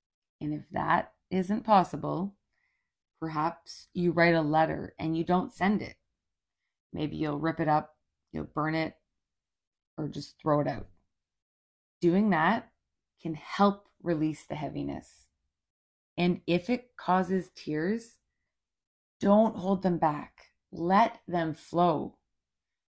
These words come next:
Those tears are helping you release it.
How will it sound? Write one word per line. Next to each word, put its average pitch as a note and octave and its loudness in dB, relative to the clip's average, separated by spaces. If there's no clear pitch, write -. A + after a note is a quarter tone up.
Those G3+ 2
tears G#3+ -2
are E3 0
helping F#3 0
you E3+ -4
release E3 -2
it. - -6